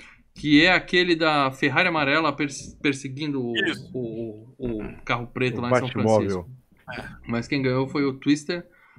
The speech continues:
Speaker 1: com uma
Speaker 3: Olha o
Speaker 1: cena
Speaker 3: Sérgio Andrade aí dando
Speaker 1: em que um,
Speaker 3: superchat.
Speaker 1: um caminhão atravessa um celeiro no Twister.
Speaker 2: Isso, isso.
Speaker 1: O Sérgio Andrade
Speaker 2: Ó.
Speaker 1: mandou superchat. "Boa noite. A química da dupla é sensacional." Claro que ele tá falando Nicolau Gaiola e Sean Connery, não de dois
Speaker 3: Então, fala,
Speaker 1: cineastas.
Speaker 3: comentando esse, esse comentário do Sérgio aí,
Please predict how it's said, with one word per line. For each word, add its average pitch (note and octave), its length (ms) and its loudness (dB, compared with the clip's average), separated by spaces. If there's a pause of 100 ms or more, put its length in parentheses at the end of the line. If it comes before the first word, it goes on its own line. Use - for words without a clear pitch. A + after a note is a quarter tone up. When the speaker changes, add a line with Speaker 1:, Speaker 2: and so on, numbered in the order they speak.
(140)
Speaker 1:
com B2+ 120 -8
uma C3+ 100 2
Speaker 3:
Olha C3+ 80 2
o - 20 2
Speaker 1:
cena C#3+ 180 2
Speaker 3:
Sérgio C3+ 180 2
Andrade G#2 400 2
aí F#2+ 80 0
dando F#2+ 160 0
Speaker 1:
em - 100 0
que F2 140 2
um, C#3+ 280 2
Speaker 3:
superchat. C3 480 -4
Speaker 1:
um - 40 -4
caminhão G3 580 4
atravessa D3+ 800 -2
um D3+ 180 -8
celeiro A2 800 -2
no G2 160 -8
Twister. - 400 -16 (480)
Speaker 2:
Isso, - 240 -8 (100)
isso. - 240 -8
Speaker 1:
O D#3 260 2
Sérgio G3 260 2
Andrade E3 260 8
Speaker 2:
Ó. - 20 0
Speaker 1:
mandou D#3 200 0
superchat. C3 480 -2
"Boa A3+ 260 4
noite. D#3+ 560 0
A D3+ 100 0
química G#3+ 440 0
da C#3+ 100 2
dupla C#3+ 460 -2
é C#3 100 0
sensacional." E3+ 840 -4
Claro B2+ 220 -2
que B2+ 60 -6
ele B2+ 100 -4
tá B2+ 80 -6
falando B2 260 -6
Nicolau A2+ 300 -6
Gaiola A2+ 380 -6
e C3+ 80 0
Sean D3 260 -6
Connery, A2+ 480 -6
não A2+ 220 -8
de B2+ 220 -6
dois F#4+ 180 4
Speaker 3:
Então, A#2 240 8
fala, A3+ 200 6
Speaker 1:
cineastas. B3+ 100 2
Speaker 3:
comentando A3+ 420 4
esse, D#3 200 2
esse A#2+ 260 2
comentário B2 340 0
do G#2 80 -4
Sérgio A2 500 0
aí, D3 240 2